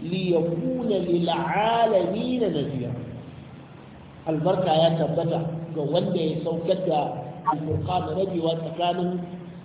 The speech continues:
shirka da tauhidi, ga manzon Allah sallallahu alaihi wasallam, ya zama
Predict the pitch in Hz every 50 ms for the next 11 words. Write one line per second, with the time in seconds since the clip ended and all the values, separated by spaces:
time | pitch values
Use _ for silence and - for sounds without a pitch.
0 | - - - - - - 226 220 - - 202 190 - - - - 151 151 135 131
1 | 135 185 240 277 - 220 - - - - - - - - - - - - - -
2 | - - - - - - - - - - - - - 135 139 170 165 160 151 -
3 | - 160 165 165 160 185 190 185 175 156 147 - 160 151 151 143 139 135 131 131
4 | - 135 - - 208 202 185 175 180 165 135 - 165 165 165 165 165